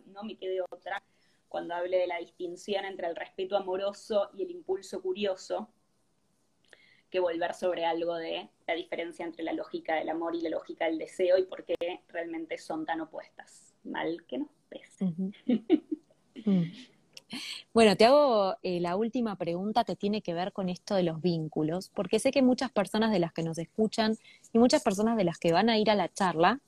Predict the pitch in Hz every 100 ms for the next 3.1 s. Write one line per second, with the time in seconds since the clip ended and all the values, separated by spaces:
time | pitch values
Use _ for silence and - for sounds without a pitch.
0 | _ - 156 156 147 165 165 170 160 160
1 | 160 165 156 160 - 160 160 151 151 160
2 | 202 214 - - 160 - 175 151 170 208
3 | 269